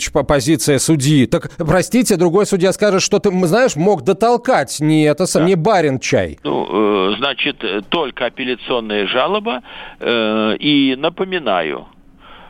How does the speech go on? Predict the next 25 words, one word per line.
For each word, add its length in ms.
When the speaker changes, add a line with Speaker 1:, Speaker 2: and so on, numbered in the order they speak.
Speaker 2:
что 640
раньше 480
у 60
нас 240
было 280
две 300
инстанции. 580
Первая – 680
и 100
вторая 520
в 100
скобочках 680
апелляционная. 920
А 100
чтоб 240
попасть 440
в 40
третью, 400
четвёртую, 800
э, 800
нужно 340
было 380
выклинчить, 680
чтоб 280
тебе 360